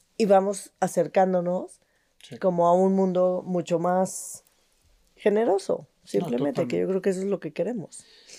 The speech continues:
Speaker 2: Oye, Tania, muchas gracias por habernos acompañado.
Speaker 1: No, gracias a
Speaker 2: Este,
Speaker 1: ustedes.
Speaker 2: eh, no sé si, si, si te conté, pero Bertumno, le, le pusimos de Bertumno al, al programa porque, digamos, en honor a un dios, antiguo dios romano,
Speaker 1: Mm.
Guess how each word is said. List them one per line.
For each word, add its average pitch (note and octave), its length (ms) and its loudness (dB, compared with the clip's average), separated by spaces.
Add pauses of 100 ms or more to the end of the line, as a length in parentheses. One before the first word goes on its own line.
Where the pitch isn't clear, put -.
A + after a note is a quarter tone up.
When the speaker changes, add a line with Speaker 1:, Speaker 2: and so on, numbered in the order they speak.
(240)
Speaker 2:
Oye, G#3 260 0
Tania, G#3 220 0
muchas A#3 320 0
gracias E3 300 -4
por C#3 220 -8
habernos C#3 360 -10
acompañado. A2 600 -8
Speaker 1:
No, F#3 240 -4
gracias F#3+ 380 -2
a F3+ 60 0
Speaker 2:
Este, B2 440 -6
Speaker 1:
ustedes. - 480 -4
Speaker 2:
eh, D3 40 -2
no E3 120 -2
sé G#3 160 -2
si, C#3+ 340 -8
si, B2 340 -12
si - 160 -16
te A2+ 160 -14
conté, C#3 500 -6
pero A#2 320 -10
Bertumno, C#3+ 680 -4
le, A#2+ 200 -10
le A#2+ 80 -16
pusimos D3 340 -10
de D3 80 -4
Bertumno B2 440 -8
al, B2 160 -12
al A2 100 -16
programa A#2+ 500 -10
porque, - 460 -18 (500)
digamos, C#3 300 -6
en C3 140 -2
honor C#3+ 380 -2
a C#3 100 -2
un C3+ 220 -6
dios, C3+ 600 -8
antiguo F#3 480 -4
dios D3 220 -2
romano, C3+ 460 -6
Speaker 1:
Mm. E3 320 -12